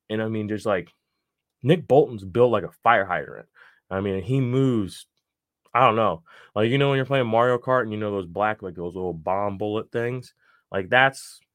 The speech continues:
that's Nick Bolton on the field. It's just like,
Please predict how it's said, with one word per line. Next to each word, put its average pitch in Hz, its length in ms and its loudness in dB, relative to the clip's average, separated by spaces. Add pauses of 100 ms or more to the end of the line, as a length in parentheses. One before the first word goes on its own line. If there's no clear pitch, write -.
(1000)
that's 131 240 0
Nick 120 200 -6
Bolton 110 280 0
on 92 100 -8
the 87 60 -10
field. 85 380 -8
It's 87 80 -12
just 101 120 -10
like, 92 140 -6